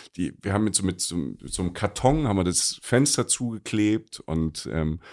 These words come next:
und an dem Abend ist der erste Podcast entstanden. Zufall. Und an dem Abend ist das quasi auch schon so für uns entstanden, dass wir nicht über Urlaub reden und jetzt nicht,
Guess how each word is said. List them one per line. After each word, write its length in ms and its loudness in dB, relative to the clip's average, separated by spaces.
und 100 0
an 80 4
dem 200 6
Abend 320 2
ist 160 -2
der 80 2
erste 160 0
Podcast 480 -2
entstanden. 440 -8
Zufall. 500 2
Und 140 2
an 120 4
dem 240 6
Abend 420 0
ist 360 -2
das 160 0
quasi 460 4
auch 160 0
schon 300 2
so 140 0
für 160 0
uns 260 4
entstanden, 600 -2
dass 240 -2
wir 80 4
nicht 180 2
über 120 4
Urlaub 380 6
reden 360 -2
und 140 -2
jetzt 260 0
nicht, 240 -2